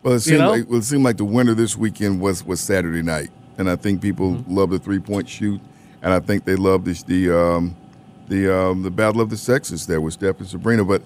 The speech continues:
Speaker 1: I, I wanna ask you guys about this because there were some comments made about that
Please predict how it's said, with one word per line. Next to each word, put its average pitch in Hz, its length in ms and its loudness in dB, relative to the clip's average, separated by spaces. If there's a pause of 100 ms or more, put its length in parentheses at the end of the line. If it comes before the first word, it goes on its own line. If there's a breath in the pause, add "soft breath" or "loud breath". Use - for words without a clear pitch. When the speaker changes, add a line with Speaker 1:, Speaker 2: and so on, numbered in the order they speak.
(140)
Speaker 1:
I, 104 120 -4
I 117 120 -2
wanna 131 260 2 (160)
ask 107 220 -2
you 131 60 -6
guys 101 240 2
about 90 280 -4
this 87 140 -10
because 92 340 -6
there 107 140 0
were 104 80 -2
some 98 180 -6
comments 110 420 0
made 101 200 0
about 90 340 0
that 87 180 0